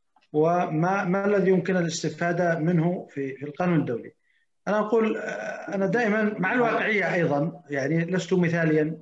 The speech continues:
يوتوبيا وإنما واقعيا، ولكن هناك ثلاثة مستويات يعني لمسألة القانون الدولي، لمسألة استفادتنا من القانون الدولي،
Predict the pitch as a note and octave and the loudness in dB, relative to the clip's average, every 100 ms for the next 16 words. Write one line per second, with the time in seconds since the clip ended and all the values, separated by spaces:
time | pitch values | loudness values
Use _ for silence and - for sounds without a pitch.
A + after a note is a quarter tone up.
0 | - D#3 D#3+ E3 D#3 D3 C#3+ - _ _ | -2 -2 2 2 4 2 2 -4 _ _
1 | _ _ _ E3 F#3 G#3 G#3+ G3+ D#3 D3 | _ _ _ 2 2 2 2 0 2 0
2 | B2+ - _ E3+ G#3+ G#3+ A#3 A#3+ A#3 A#3+ | 0 -8 _ 0 0 0 4 4 4 -2
3 | - - _ F3+ A#3 - A3 A#3+ F#3+ E3+ | -12 -20 _ -2 0 -2 -2 0 0 0
4 | - E3 F3+ D#3+ - - - _ _ _ | 0 0 2 0 -4 -10 -20 _ _ _
5 | _ - D#3 D3 C#3+ C#3 C#3 D3+ F#3+ - | _ -4 0 2 0 -2 -2 0 0 0
6 | G#3 G3+ E3+ D3+ E3 E3 F3+ D#3 C3 E3+ | -2 -2 -2 -2 0 2 4 2 2 2
7 | D3+ B2+ - C#3+ E3 E3+ G#3 G3+ G3+ - | 2 0 -4 -4 -2 -2 0 -2 -2 -2
8 | E3 F3 A#3+ A#3 G#3+ F#3+ F3 F3+ E3+ C#3+ | 0 2 2 2 2 2 0 2 2 2
9 | C3+ B2 | 0 -2